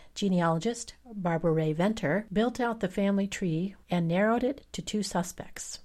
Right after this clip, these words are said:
One was ruled out by a relative's D N A test. That left just one, Joseph James D'Angelo Junior. Police collected his D N A sample from the door handle of his car and from a discarded tissue near his garbage can.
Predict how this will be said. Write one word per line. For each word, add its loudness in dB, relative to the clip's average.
One 4
was 0
ruled 6
out 4
by 2
a 4
relative's 0
D -2
N 2
A 2
test. -10
That 2
left 0
just -4
one, -2
Joseph -4
James -2
D'Angelo -2
Junior. -4
Police 0
collected -2
his -6
D -2
N 2
A 2
sample -2
from -2
the -4
door -2
handle -4
of -4
his -4
car 0
and -2
from -2
a 2
discarded -2
tissue -2
near 0
his -4
garbage 0
can. -6